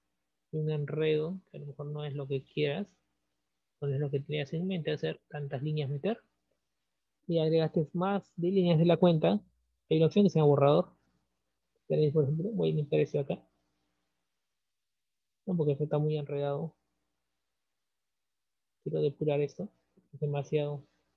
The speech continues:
demasiada línea, ¿no? Así, puedes ir limpiando todo lo que tú no quieras. Es una manera. Otra manera, si a lo mejor no te gusta tanto,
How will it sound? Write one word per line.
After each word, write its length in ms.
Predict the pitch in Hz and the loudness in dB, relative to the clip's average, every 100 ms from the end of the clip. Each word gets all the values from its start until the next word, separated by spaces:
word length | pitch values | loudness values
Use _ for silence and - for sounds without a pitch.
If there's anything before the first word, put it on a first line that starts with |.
| _ _ _ _ _ _ _ _ _ _ _ _ _ _ _ - | _ _ _ _ _ _ _ _ _ _ _ _ _ _ _ -6
demasiada 460 | 156 147 139 151 139 | -4 -2 -2 -2 -2
línea, 280 | 143 143 139 | -4 -4 -6
¿no? 140 | 226 _ _ _ _ _ _ _ _ _ _ _ _ _ _ _ _ _ _ _ _ _ _ _ _ _ _ _ _ _ _ _ _ _ _ - | -10 _ _ _ _ _ _ _ _ _ _ _ _ _ _ _ _ _ _ _ _ _ _ _ _ _ _ _ _ _ _ _ _ _ _ -18
Así, 260 | 143 185 - - | -6 -6 -6 -6
puedes 200 | 160 139 | -4 -2
ir 100 | 151 | -4
limpiando 580 | 147 139 151 147 147 - _ _ _ _ _ _ _ _ _ - | -6 -4 -4 -4 -6 -10 _ _ _ _ _ _ _ _ _ -8
todo 140 | 151 | -4
lo 120 | 147 | -4
que 100 | 139 | -6
tú 140 | 143 156 | -6 -4
no 220 | 147 143 | -4 -6
quieras. 460 | - 151 143 139 - _ _ _ _ _ _ _ _ _ _ _ _ _ _ _ _ _ _ _ - | -4 -4 -4 -10 -16 _ _ _ _ _ _ _ _ _ _ _ _ _ _ _ _ _ _ _ 2
Es 180 | 202 - | 2 4
una 120 | 156 | 0
manera. 420 | 151 151 151 190 - _ _ _ _ _ _ _ _ _ _ - | 0 0 -2 -4 -10 _ _ _ _ _ _ _ _ _ _ -6
Otra 260 | 180 208 | -2 0
manera, 460 | 180 180 214 269 269 | 0 2 0 0 -4
si 160 | - 160 | -4 -4
a 60 | |
lo 80 | 156 | -4
mejor 200 | 151 170 | -4 -4
no 100 | 160 | -2
te 80 | 165 | -4
gusta 200 | 156 160 | -4 -6
tanto, 760 | 165 160 - 170 151 147 135 | -6 -6 -4 -4 -2 -4 -8